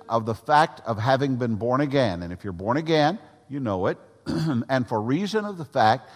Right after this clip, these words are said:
that you've been born again, if you have been, you should add these seven things to your life. To our status as believers, we're to add these seven things, the first of which is <clears throat> virtue.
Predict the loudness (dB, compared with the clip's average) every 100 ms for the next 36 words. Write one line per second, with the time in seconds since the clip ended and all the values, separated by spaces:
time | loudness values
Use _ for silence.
0 | -20 -10 -2 -2 -2 -2 -2 0 0 0
1 | 2 2 2 0 -8 -6 0 4 2 2
2 | -6 -6 -10 -16 _ -8 -6 -4 -6 2
3 | 4 4 2 -4 -4 -2 -2 0 -4 -4
4 | -2 -2 -6 -10 -8 -4 2 4 4 0
5 | -16 -20 -20 -4 0 0 0 4 6 4
6 | 0 -2 -4 -2 -2 0 0 -4 -8 -4
7 | -2 -2 -2 2 4 4 2 -2 -2 -6
8 | -14 -8 0 0 0 -4 -2 -2 -2 -6
9 | -12 -20 -8 -8 0 0 0 -2 -10 -4
10 | -2 -2 -6 -18 _ _ -2 2 2 0
11 | -4 -18 -12 -6 -4 -2 2 2 2 -4
12 | -6